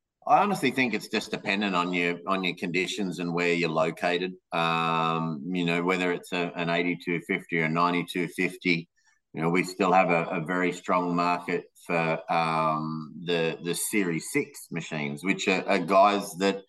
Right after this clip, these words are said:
um, you know, have got a twenty-three eighty-eight that maybe harvest, you know, fifteen hundred acres, two thousand acres that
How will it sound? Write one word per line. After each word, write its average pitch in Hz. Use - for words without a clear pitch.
um, 92
you 101
know, 98
have 85
got 110
a 113
twenty-three 87
eighty-eight 85
that 90
maybe 101
harvest, 90
you 90
know, 85
fifteen 92
hundred 90
acres, 90
two 92
thousand 90
acres 85
that 85